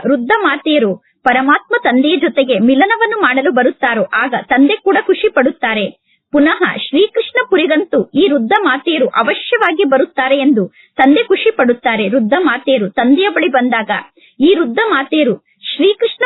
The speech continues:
ಪುರಿಗೆ ಹೋಗುತ್ತಾರೆ ಎಂದು ತಂದೆ ಖುಷಿ ಪಡುತ್ತಾರೆ. ಇದು ರಾವಣನ ಪುರಿಯಾಗಿದೆ. ಯಾರು ಚೆನ್ನಾಗಿ ಶಿಕ್ಷಣವನ್ನು ಕಲಿಯುತ್ತಾರೋ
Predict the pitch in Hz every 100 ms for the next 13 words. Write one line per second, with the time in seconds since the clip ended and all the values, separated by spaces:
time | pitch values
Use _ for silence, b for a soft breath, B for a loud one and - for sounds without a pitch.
0 | 494 339 320 370 269 302 - 247 262 269
1 | 285 196 254 277 440 349 - 440 277 240
2 | - 220 214 - 254 226 - 226 233 320
3 | 427 453 - 269 247 226 226 202 180 _
4 | b b 233 233 302 202 - 254 285 370
5 | 427 466 359 - 427 440 440 453 403 254
6 | 330 - 233 220